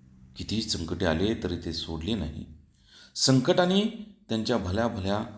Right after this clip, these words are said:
मुत्सद्यांची व सहकाऱ्यांची मने प्रसंगी विचलित होत असत. "हे बहुत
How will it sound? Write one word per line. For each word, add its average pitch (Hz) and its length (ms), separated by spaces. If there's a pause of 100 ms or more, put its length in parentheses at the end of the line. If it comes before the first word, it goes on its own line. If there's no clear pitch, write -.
(140)
मुत्सद्यांची 95 880 (320)
व 90 120
सहकाऱ्यांची 95 600
मने 85 280 (500)
प्रसंगी 95 720 (260)
विचलित 90 420
होत 85 200
असत. 82 300 (880)
"हे 90 260
बहुत 90 460